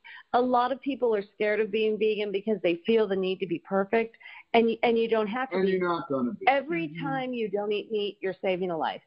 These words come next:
Speaker 2: Exactly.
Speaker 1: Every time you don't eat dairy or eggs, you're, you're keeping an animal out of a prison. So, you know, it's, it's okay if every now and then something happens and something slips through the cracks, you know?
Speaker 3: Yes.
Speaker 2: Go ahead.
Speaker 3: That's really great, too. And I just wanted to also,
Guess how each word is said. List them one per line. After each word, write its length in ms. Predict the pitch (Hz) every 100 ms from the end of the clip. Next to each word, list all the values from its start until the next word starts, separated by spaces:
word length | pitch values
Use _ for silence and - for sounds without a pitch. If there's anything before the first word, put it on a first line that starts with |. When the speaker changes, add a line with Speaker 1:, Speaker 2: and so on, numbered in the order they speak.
| _ -
Speaker 2:
Exactly. 260 | 117 208 226
Speaker 1:
Every 300 | 233 294 294
time 560 | 254 262 240 233 226 226
you 280 | 226 196 - 202
don't 220 | 214 226
eat 180 | 202 -
dairy 380 | 208 196 202
or 160 | - 202 185
eggs, 240 | 180 165 _
you're, 260 | - 208 190 - -
you're 180 | 233 220
keeping 380 | 240 247 247 214
an 60 |
animal 440 | - 208 202 196 -
out 120 | 180
of 80 | 160
a 60 | 151
prison. 500 | - 151 139 98 - - - - _ -
So, 320 | 233 202 185
you 100 | 254
know, 180 | 240 240 277
it's, 160 | - -
it's 220 | 269 269
okay 560 | 320 320 - 294 269 247
if 140 | 240 233
every 280 | 233 220 233
now 240 | 214 208
and 120 | 214
then 320 | 208 202 202 196
something 300 | 190 185 196
happens 400 | 190 170 196 165
and 100 | 165
something 340 | 185 175 175 170
slips 200 | 180 -
through 160 | 170 160
the 60 | 147
cracks, 480 | 185 127 - _ -
you 80 | 151
know? 260 | 165 170 - _ _
Speaker 3:
Yes. 240 | 175 160 135 - - _ -
Speaker 2:
Go 60 | 147
ahead. 80 |
Speaker 3:
That's 180 | 185 185
really 260 | 185 175 175
great, 340 | 185 170 175
too. 200 | - 175
And 120 | 165 185
I 80 |
just 200 | 202 226
wanted 220 | 233 214 196
to 100 | -
also, 440 | 190 - 220 190